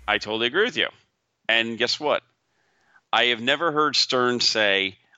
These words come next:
"I'm not going to fix it." I have people who have had Metallica play fields where the, around magnets that were chipping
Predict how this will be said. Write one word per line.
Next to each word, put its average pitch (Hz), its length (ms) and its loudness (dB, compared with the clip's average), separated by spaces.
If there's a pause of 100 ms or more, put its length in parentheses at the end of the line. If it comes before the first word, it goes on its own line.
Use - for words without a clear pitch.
(140)
"I'm 104 200 0
not 101 220 -2
going 98 200 -6
to 90 60 -8
fix - 320 -8
it." - 80 -10 (1160)
I 98 140 2
have 98 220 0
people 120 380 -2
who 117 180 0
have 113 120 2
had 107 300 0 (240)
Metallica 147 480 -4
play 104 200 -4
fields 87 360 -6
where 117 140 0
the, 120 160 -2 (560)
around 117 320 2
magnets 131 400 -2
that 76 140 -4
were 98 140 -10
chipping - 540 -4